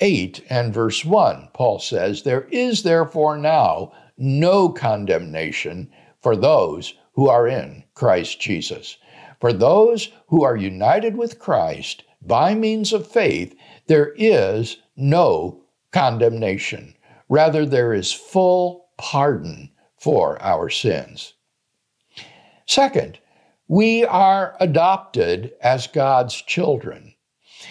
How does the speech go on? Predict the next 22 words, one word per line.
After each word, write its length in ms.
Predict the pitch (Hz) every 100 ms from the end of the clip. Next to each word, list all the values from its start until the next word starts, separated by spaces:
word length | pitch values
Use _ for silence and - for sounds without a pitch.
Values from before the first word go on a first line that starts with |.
| - -
In 220 | 214 226
Galatians 720 | 233 208 165 175 - 147 120
chapter 520 | - 127 117 - -
four, 680 | 87 - 98 87 92 151 165 - _ _ _ -
verses 380 | 180 - 170
four 320 | - - 185 160
and 160 | 143
five, 640 | - 147 101 76 - - _ _ _ -
Paul 240 | 127 90
says, 560 | - 90 78 95 147 - _ _ _ _ _ _
"But 140 | - 175
when 240 | 190 269
the 80 | 269
time 380 | 269 190 185 180
had 120 | 160
fully 420 | - 180 160 120
come, 640 | - - - 71 73 127 123 _ _ _ - 135
God 500 | 208 220 214 190 -
sent 380 | - 202 196 151
forth 400 | - 208 240 226
his 260 | 151 90
Son, 680 | - - 80 80 95 160